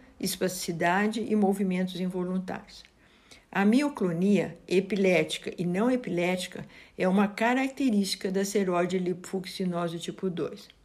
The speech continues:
Distonia e espasticidade são comuns, sendo que coreia, atetose e tremores também podem ser vistos. Status distônicos e status mioclônico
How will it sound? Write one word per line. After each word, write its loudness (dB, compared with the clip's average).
Distonia 2
e 0
espasticidade 0
são 4
comuns, 2
sendo 2
que -4
coreia, 4
atetose -2
e -10
tremores 4
também 2
podem 0
ser 2
vistos. -6
Status 0
distônicos 0
e 0
status 0
mioclônico -2